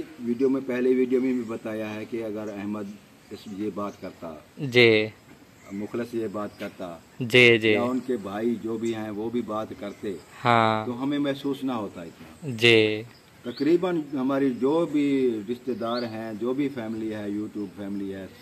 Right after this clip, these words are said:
Speaker 1: सब ने हमारे ऊपर attack किया।
Speaker 2: जी।
Speaker 1: हम पुलिस लेके आ रहे हैं, वो कहता है, "हम पुलिस लेके आ रहे हैं, जो भी आया हम पुलिस लेके आ रहे हैं।" इसीलिए मैंने बात की है कि अगर पुलिस लेके आनी है तो बेशक ले आएं।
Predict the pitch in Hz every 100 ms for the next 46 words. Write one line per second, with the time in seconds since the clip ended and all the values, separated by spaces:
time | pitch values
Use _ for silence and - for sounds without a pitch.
0 | - 147 147 143 131 113 110 113 117 110
1 | - 98 92 107 120 - 113 101 90 -
2 | 139 117 120 113 107 104 101 143 160 143
3 | 131 120 113 104 110 101 101 101 117 117
4 | 120 123 120 123 127 120 120 107 104 107
5 | 98 95 95 113 123 123 117 113 113 110
6 | 123 117 110 107 104 95 95 82 80 -
7 | - - - - - - 175 170 156 143
8 | 127 143 160 135 110 110 107 104 110 110
9 | 117 110 113 117 110 104 98 98 98 92
10 | 92 87 90 90 85 85 85 82 78 76
11 | 87 73 87 101 101